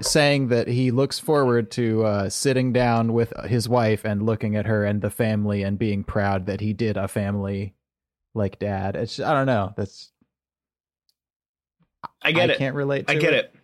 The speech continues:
Speaker 1: It seems like it could have been
Speaker 2: Also
Speaker 1: worded differently to imply something other than, you know, there's a journey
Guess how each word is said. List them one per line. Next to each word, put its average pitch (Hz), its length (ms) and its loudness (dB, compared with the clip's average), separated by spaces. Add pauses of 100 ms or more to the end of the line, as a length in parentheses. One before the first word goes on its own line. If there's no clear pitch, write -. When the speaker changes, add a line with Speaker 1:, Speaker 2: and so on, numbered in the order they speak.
(480)
Speaker 1:
It 175 120 0
seems 147 260 4
like 139 140 6
it 143 80 2
could 165 140 4
have 151 100 6
been 127 100 4
Speaker 2:
Also 180 120 6
Speaker 1:
worded 127 300 2
differently 90 640 -2
to 123 180 -2
imply 113 300 2
something 113 420 0
other 117 220 4
than, 104 400 0
you 208 80 2
know, 139 120 4
there's 143 220 2
a 143 80 4
journey 110 640 0